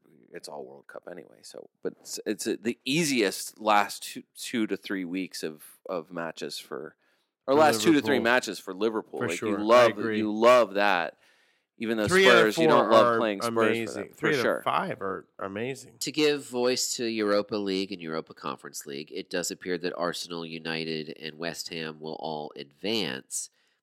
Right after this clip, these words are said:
Speaker 3: but there's still a little bit of work left to do in these last two game weeks to make sure that happens. So these matches are, they're gonna feature first team
Speaker 2: Listen,
Speaker 3: players.
Speaker 2: I know this is gonna sound silly, but when you look at who could drop down to Europa from, and this is not a Europa, this is not a European podcast,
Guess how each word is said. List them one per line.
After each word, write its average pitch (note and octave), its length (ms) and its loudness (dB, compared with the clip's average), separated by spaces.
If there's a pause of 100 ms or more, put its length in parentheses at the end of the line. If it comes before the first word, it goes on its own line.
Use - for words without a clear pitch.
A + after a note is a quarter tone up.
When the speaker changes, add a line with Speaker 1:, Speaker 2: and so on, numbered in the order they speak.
Speaker 3:
but A3+ 120 -2
there's G#3 140 -6
still G3 180 0
a - 20 2
little D3 200 0
bit C3+ 120 0
of A2+ 60 0
work G#2 180 -2
left F#2 200 -2
to - 60 -14
do E2+ 100 -6
in D#2+ 80 -6
these F2 160 -10
last D#2+ 260 -6
two E2 100 -12
game D2 240 -16
weeks C#2+ 220 -16
to - 60 -20
make D2 80 -20
sure D2+ 120 -16
that C#2 120 -14
happens. F#2+ 380 -6
So G#2+ 180 -2 (460)
these D#3+ 200 -2
matches A#3 400 -2
are, G#3+ 180 -6 (240)
they're F#3 120 -8
gonna B3+ 180 -8
feature - 420 -6
first A#3 240 0
team E3 100 2
Speaker 2:
Listen, D3 200 -4
Speaker 3:
players. A#3+ 540 -2
Speaker 2:
I D#3+ 100 6
know F3+ 160 2
this G3 120 0
is - 60 -8
gonna D#3+ 120 -2
sound C#3 280 0
silly, D#3 360 -4
but A#2 240 0
when C3+ 180 -2
you D3+ 160 0
look D#3 240 0
at D3 160 0
who D3 220 0
could C3+ 240 -6
drop A#2 580 0
down A#2 480 -2 (380)
to D3 120 -10
Europa B2 760 0 (360)
from, A#2+ 440 0 (120)
and B2 160 -8
this C3 160 -10
is A#2 160 -8
not B2 360 0
a B2 40 -4
Europa, A2+ 520 -2
this C#3 220 -8
is B2+ 80 -12
not C3 180 0
a A#2+ 40 -6
European A2+ 640 -4
podcast, A2 720 -2